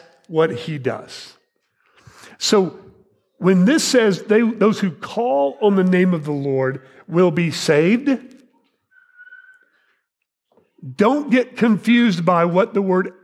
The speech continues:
everyone means. It is not enough to believe in God. Never has been, never will be.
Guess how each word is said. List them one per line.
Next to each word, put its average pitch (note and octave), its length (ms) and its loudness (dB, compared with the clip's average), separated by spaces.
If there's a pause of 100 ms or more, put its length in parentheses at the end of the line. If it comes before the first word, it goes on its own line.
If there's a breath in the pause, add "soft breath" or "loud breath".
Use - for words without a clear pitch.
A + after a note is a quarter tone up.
everyone D#3+ 840 -2 (400 soft breath)
means. A#2 720 -10 (1500 soft breath)
It A#3 160 4
is D#3+ 200 0
not G3 360 0
enough A#3 320 2
to F3+ 80 -6
believe E3+ 540 -4
in C#3 200 -6
God. A2 420 -8 (1500)
Never F3 340 0
has F#3+ 320 0
been, A3+ 480 0 (260 loud breath)
never F3+ 420 0
will F#3 240 0
be. B2+ 260 -4